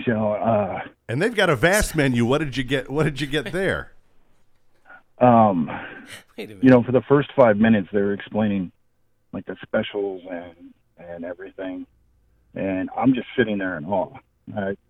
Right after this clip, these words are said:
Speaker 1: I, I wanted everything. I, I just asked him, "Hey, just, you know, just, just start throwing stuff on the table, and, you know, we'll go from there."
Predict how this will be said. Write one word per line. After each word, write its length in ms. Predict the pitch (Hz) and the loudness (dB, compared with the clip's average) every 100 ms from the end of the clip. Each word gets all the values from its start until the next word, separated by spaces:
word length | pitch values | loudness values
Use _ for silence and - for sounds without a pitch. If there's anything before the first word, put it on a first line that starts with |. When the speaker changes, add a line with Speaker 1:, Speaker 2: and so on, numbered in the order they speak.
| _ - | _ -20
Speaker 1:
I, 80 | - 101 _ - | -18 -18 _ -2
I 40 | |
wanted 340 | 120 113 107 90 | 0 2 0 -2
everything. 480 | 98 104 - 80 78 _ _ _ _ _ _ | -4 -4 -8 -12 -14 _ _ _ _ _ _
I, 60 | 107 | -6
I 360 | 98 87 95 95 _ _ - 113 _ _ | -6 -6 -10 -12 _ _ -20 -20 _ _
just 140 | - - _ - | -20 -20 _ -4
asked 220 | 110 101 | -4 -4
him, 80 | 110 | -4
"Hey, 160 | 120 110 | -2 -2
just, 160 | 104 - - | -4 -14 -4
you 140 | 294 | 2
know, 160 | 117 98 | 2 0
just, 160 | - - _ _ | -8 -20 _ _
just 100 | 135 | -6
start 220 | - 135 | 0 0
throwing 220 | 120 113 104 | 2 0 0
stuff 180 | 110 101 | -2 -4
on 160 | 95 87 | -6 -10
the 160 | 101 | -8
table, 280 | 98 95 87 | -8 -8 -10
and, 440 | 92 92 95 92 95 139 | -10 -8 -8 -8 -8 -2
you 80 | 117 | -2
know, 100 | 92 | -2
we'll 140 | 98 | -2
go 160 | 104 98 | -2 -2
from 140 | - 90 | -4 -8
there." 260 | 87 80 | -8 -14